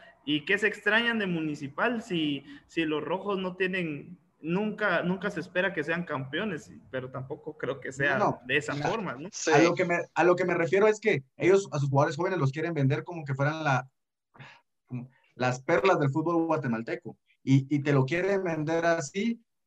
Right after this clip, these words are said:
Speaker 2: poniendo a Kenderson Navarro, por ejemplo, que es un buen arquero, para mí es buen arquero, pero ya lo están mandando al ruedo para tenerlo seis, un, seis meses, un año, y poder venderlo y generar plata,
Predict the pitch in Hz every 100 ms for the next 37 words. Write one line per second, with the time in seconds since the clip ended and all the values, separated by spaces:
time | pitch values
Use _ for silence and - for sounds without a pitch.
0 | _ - 139 143 170 190 202 135 131 147
1 | 170 190 170 143 127 143 175 170 120 123
2 | 156 139 135 151 156 170 160 139 147 160
3 | 196 196 120 117 135 160 143 139 156 143
4 | 131 135 139 180 - _ _ _ _ _
5 | 143 135 123 117 165 196 185 185 180 175
6 | 175 170 160 175 196 208 208 - _ _
7 | _ 135 131 127 120 127 127 160 175 160
8 | 139 185 180 175 175 131 135 165 175 185
9 | 165 165 175 196 214 202 - _ 143 135
10 | 143 147 147 160 190 196 151 139 127 139
11 | 143 170 185 196